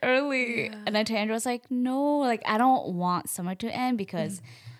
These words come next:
Speaker 1: I feel like we just haven't had that much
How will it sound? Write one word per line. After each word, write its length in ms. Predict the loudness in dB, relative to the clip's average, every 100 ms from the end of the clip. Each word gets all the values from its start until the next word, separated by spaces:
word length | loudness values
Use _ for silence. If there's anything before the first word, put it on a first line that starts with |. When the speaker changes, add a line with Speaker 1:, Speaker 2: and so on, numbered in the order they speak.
| -8
Speaker 1:
I 80 | -2
feel 120 | -2
like 80 | 0
we 80 | -4
just 220 | -4 -4
haven't 260 | -4 -4
had 400 | -6 -6 -6 -8 -12 _ -16 -6
that 640 | -2 -2 -2 -4 -8 -14 -16 _ _ _ _ _ _ -6
much 640 | -2 -2 -4 -8 -8 -10